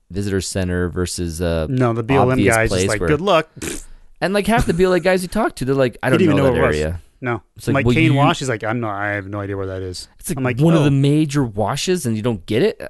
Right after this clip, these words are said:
Speaker 2: It's like, "Okay, well."
Speaker 1: Yeah, <laughs> so we can't expect someone to know where to return it or return it to a place that we can even contact and be like,
Speaker 2: Yeah,
Speaker 1: "Are you
Speaker 2: that's
Speaker 1: holding on to a white and black drone?" I mean, how are we gonna identify?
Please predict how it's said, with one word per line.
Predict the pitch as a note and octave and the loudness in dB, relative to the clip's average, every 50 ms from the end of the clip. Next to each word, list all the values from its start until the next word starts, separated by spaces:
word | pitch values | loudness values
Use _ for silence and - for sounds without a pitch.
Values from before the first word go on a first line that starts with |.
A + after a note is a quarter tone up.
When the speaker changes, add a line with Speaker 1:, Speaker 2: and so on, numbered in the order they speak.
| _ - | _ -14
Speaker 2:
It's | - - | -10 -10
like, | A#2 G2+ - - | -10 -10 -10 -14
"Okay, | - A2+ D3 - E3+ D#3 D3+ D#3 D3 - - - - | -14 -14 -12 -10 -8 -8 -8 -8 -12 -14 -18 -14 -12
well." | A2+ A2+ B2 C3 - - _ _ - | -10 -10 -10 -10 -14 -18 _ _ -8
Speaker 1:
Yeah, | - A2 A2 - C3+ A2 - | -2 0 2 2 2 2 2
<laughs> | |
so | - - - C3+ D3 E3+ D#3+ B2+ - - - - - - - - - - - | -2 -2 2 2 4 4 2 0 -2 -6 -16 -20 -20 -20 -20 -20 -20 -14 -4
we | - C#3 C3+ | 0 0 0
can't | B2 - E3+ F#3+ G3 G#3 | 0 0 -2 0 0 0
expect | E3 - - - - - - C#3+ - - | 0 0 -2 -4 -2 0 -2 -2 -2 -2
someone | - - - C#3 B2 B2 B2 A#2 G#2+ | -6 -4 -2 -2 0 0 0 0 -2
to | G#2+ G2+ F2+ F#2 G2 | -2 -2 -2 -2 -2
know | G#2 G#2+ A2 A#2+ B2 | 0 2 2 4 2
where | A#2+ A2 A#2 A2 | 4 2 2 0
to | F#2 | 0
return | G2+ F#2+ - - - B2+ C3+ B2+ A2+ | -2 -4 -4 -4 -4 -2 -2 -2 -2
it | F#2 B1 | -4 -2
or | F2+ | -2
return | G2 F#2+ - B2+ B2 | -4 -2 -2 -2 -2
it | A2+ | -2
to | G#2+ A2 | -2 -2
a | F#2+ | -2
place | - - G#2+ A2 A2 - | -4 -2 -2 -2 -2 -2
that | - F2 | -4 -6
we | F2+ G2+ | -6 -6
can | G2+ - G#2+ | -6 -6 -6
even | G2+ F#2+ F2+ G2 | -6 -6 -6 -8
contact | - - A2 A#2 A#2+ A#2 - G2+ F2+ F#2 - | -8 -6 -4 -4 -4 -2 -2 -2 -2 -2 -4
and | F#2 F2+ | -4 -4
be | G2 G2 | -2 -2
like, | F#2+ F#2+ F2 - | -2 -2 -2 -2
Speaker 2:
Yeah, | E2+ | -2
Speaker 1:
"Are | E2+ F2 G2 G2+ | -2 0 0 2
you | A#2+ C3+ | 2 2
Speaker 2:
that's | C#3 C3+ - - - - - | 2 0 -2 -6 -10 -14 -6
Speaker 1:
holding | - B2 B2+ A2+ A#2+ A2+ | -2 -2 0 0 0 0
on | G#2+ G#2+ A2 A#2 B2 A#2 | 2 2 2 2 0 0
to | - G2 F#2 | 0 0 0
a | E2+ | 0
white | D#2+ D#2 D#2+ F2+ G2 A2+ | 0 0 0 0 0 0
and | F#2 G2+ G2+ | 0 -4 -2
black | A2 G#2 G#2 G#2+ G#2 F#2 _ | 0 0 2 0 0 -2 _
drone?" | - F#2 F2+ F#2+ G2+ A2 B2 C3+ D3 C#3 - - - - _ _ - | -6 -2 0 0 2 2 0 0 -2 -4 -8 -18 -20 -20 _ _ -6
I | G2+ | -4
mean, | G2+ G2 | -2 0
how | F2 F#2 F#2 G#2+ | 0 0 0 2
are | A2+ | 2
we | A#2+ A#2 | 2 2
gonna | A#2+ B2 | 2 0
identify? | A#2+ A2 A#2+ B2 C3 B2+ - - | 0 0 0 0 -2 -2 -4 -10